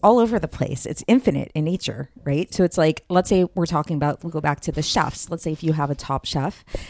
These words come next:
and let's say they come on the show and then it's like, okay, you can make whatever you want. You have as much time as you want. You have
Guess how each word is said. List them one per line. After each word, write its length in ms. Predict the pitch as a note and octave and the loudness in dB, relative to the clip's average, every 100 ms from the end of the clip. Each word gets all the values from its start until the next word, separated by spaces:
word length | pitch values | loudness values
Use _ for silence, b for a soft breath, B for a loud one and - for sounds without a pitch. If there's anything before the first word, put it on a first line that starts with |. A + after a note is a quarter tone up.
| B | B
and 100 | D#3+ | -2
let's 160 | D#3+ | 0
say 80 | F3 | 2
they 120 | E3 | 0
come 200 | D#3 E3 | -2 -2
on 100 | D3+ | -2
the 60 | D3 | -2
show 340 | C#3 D3 C#3 | 0 2 2
and 160 | C#3+ C#3+ | 0 0
then 80 | C#3 | -2
it's 160 | C#3 | -2
like, 220 | D3 C3+ - | -4 -4 -2
okay, 260 | D#3 D3+ B2+ | -2 -2 -4
you 80 | E3+ | -8
can 160 | D3+ | -6
make 180 | D3 - | -6 -6
whatever 360 | C#3 - F3 G#3 | -8 -2 -2 0
you 140 | F#3+ | -2
want. 360 | F3 E3+ D#3+ - B B B B | -2 -4 -4 -8 B B B B
You 100 | D3 | -2
have 100 | C#3+ | 2
as 100 | D3 | 2
much 280 | D#3+ G#3+ - | 2 0 0
time 200 | A3+ A3 | 0 0
as 140 | G3 | 0
you 80 | G3 | 2
want. 480 | F3+ E3 D#3+ - - | 2 2 0 -4 -4
You 300 | D#3+ D#3+ D#3+ | 2 4 4
have 420 | E3 D3 C#3 D3 | 2 0 -2 -6